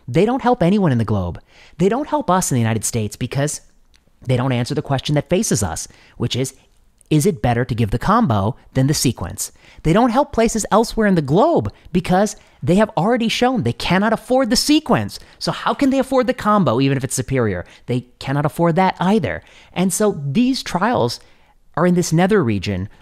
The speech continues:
where they guarantee large U S market share and profits, but don't actually answer clinically relevant questions. And I think our paper walks you through that quite nicely, and it shows you that this is really sort of a class effect. This is all the studies in this space.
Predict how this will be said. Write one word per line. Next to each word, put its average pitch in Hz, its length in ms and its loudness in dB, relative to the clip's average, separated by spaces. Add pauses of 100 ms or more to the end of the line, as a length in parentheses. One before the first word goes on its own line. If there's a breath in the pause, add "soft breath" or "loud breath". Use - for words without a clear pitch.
where 151 220 0
they 156 100 0
guarantee 151 720 0
large 127 480 2
U 135 240 2
S 135 160 -2
market 123 300 0
share 131 180 -2
and 120 100 -2
profits, 180 440 -2 (180 soft breath)
but 156 100 -2
don't 196 200 -2
actually 170 340 -4
answer 135 260 -2
clinically 123 360 -2
relevant 107 260 -2
questions. 113 500 -4 (280 soft breath)
And 143 80 -2
I - 20 -2
think 277 180 0
our 190 120 2
paper 160 320 0
walks 117 340 0
you 135 80 0
through 123 420 2 (200 soft breath)
that 131 420 -2
quite 180 240 -2
nicely, 127 460 0 (240 loud breath)
and 180 100 2
it 175 60 -2
shows 277 340 0
you 185 80 2
that 156 140 0
this - 160 -2
is 220 100 -2
really 147 220 2
sort 151 180 -2
of 147 100 0
a 156 40 2
class 151 340 -2
effect. 170 380 -2
This 147 160 0
is 190 160 0 (480 loud breath)
all 190 240 2
the 180 80 -2
studies 98 400 -4
in 107 60 0
this 92 120 -4
space. - 500 -8